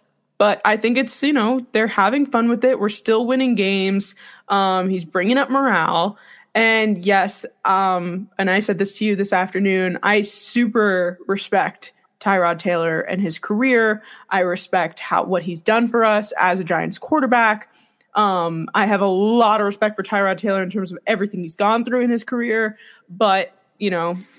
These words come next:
the sun is setting. It's time for him to start packing it up soon. And it's time to lead in this new guy who's probably gonna be our backup for a while.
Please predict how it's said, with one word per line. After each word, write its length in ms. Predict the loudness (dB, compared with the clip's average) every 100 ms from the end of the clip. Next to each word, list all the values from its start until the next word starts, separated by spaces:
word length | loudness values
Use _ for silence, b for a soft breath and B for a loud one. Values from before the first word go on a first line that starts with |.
| -4
the 60 |
sun 240 | 0 2 0
is 100 | 0
setting. 480 | 0 2 0 -2 -6
It's 180 | -10 -8
time 320 | -2 -2 0
for 100 | -2
him 160 | -2 -2
to 100 | -4
start 280 | -4 -4 -2
packing 300 | -4 -2 -4
it 60 |
up 120 | -4
soon. 360 | -4 -2 0 0
And 80 | -2
it's 80 | -4
time 260 | -4 -4
to 280 | -2 -2 -2 B B _
lead 280 | -2 -2 0
in 220 | 0 0
this 200 | -2 -4
new 460 | -4 0 0 -2 0
guy 260 | 0 0
who's 220 | 0 -4 -6
probably 480 | -4 0 0 0 -2
gonna 140 | -2
be 100 | -2
our 120 | -2 0
backup 460 | 0 0 -4 -8
for 140 | -4 -2
a 80 |
while. 560 | -2 0 0 0 -2